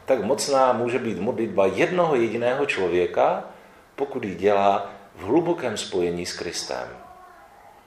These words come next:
Představte si, jak by se asi svět změnil, kdyby najednou se v jednu chvíli všichni lidé na této planetě začali modlit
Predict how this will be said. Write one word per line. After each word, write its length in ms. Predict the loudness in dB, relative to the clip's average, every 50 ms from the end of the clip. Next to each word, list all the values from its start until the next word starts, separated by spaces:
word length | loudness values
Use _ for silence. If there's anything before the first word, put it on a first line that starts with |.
| _ _ _ _ _ _ _ _ _ -20 -20 _ -20 -20 -20 -20 -20 -12
Představte 400 | -4 -4 2 2 2 2 2 0
si, 160 | -2 2 4
jak 120 | 4 4 4
by 80 | 2
se 140 | 2 2 2
asi 200 | 2 2 -2 -2
svět 240 | -2 -2 -2 -2 -2
změnil, 680 | -2 0 2 2 2 2 2 2 4 4 4 2 0 -4 -8 -14 -16 -20 -16 -16 -14 -14 -14 -18 -18 -20 -20 _ _ _ _ _ -18
kdyby 340 | -8 -4 -2 0 4 4 6
najednou 680 | 6 6 4 4 4 6 6 8 8 8 6 4 2 -4 -10 -12 -10
se 240 | -6 0 2 2
v 60 | 4 6
jednu 240 | 4 4 4 4
chvíli 400 | -2 -4 -4 -4 -2 -2 0 -2
všichni 480 | 0 2 2 2 2 0 -2 -2 0 2
lidé 260 | 2 2 4 4 2
na 100 | 2 2
této 220 | 0 0 -2 -2 -4
planetě 380 | -4 -2 -2 -2 -2 -4 -2
začali 360 | -2 0 0 0 0 -2 -2
modlit 500 | -2 -4 -6 -6 -8 -10 -14 -16 -20 -20